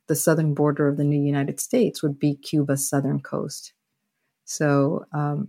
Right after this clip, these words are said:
and he repeated that idea with different words, you know, from the seventeen eighties through, you know,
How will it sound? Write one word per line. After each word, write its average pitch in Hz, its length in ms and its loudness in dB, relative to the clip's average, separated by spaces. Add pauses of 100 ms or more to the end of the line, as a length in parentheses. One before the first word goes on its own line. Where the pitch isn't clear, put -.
and 156 140 4
he 175 120 6
repeated 165 680 4
that 156 180 4
idea 143 540 2
with 143 200 -2
different 143 340 -2
words, 143 480 0
you - 80 0
know, 151 340 -2
from 147 240 0
the 143 80 0
seventeen 143 560 0
eighties 151 460 -2
through, 147 500 0
you 156 60 -2
know, 151 340 -2